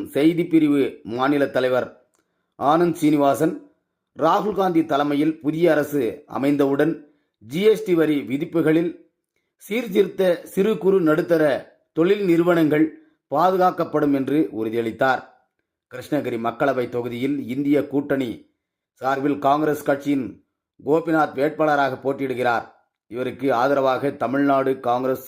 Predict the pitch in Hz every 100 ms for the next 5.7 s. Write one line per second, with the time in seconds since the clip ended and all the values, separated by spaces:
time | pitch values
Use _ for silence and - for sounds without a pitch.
0 | - 120 98 117 127 143 - _ _ -
1 | 139 165 156 151 143 143 131 120 - 131
2 | 156 156 147 135 131 123 113 127 135 127
3 | 123 123 123 123 - _ _ _ 117 139
4 | 147 139 135 139 135 131 131 135 107 120
5 | 120 107 117 117 113 135 156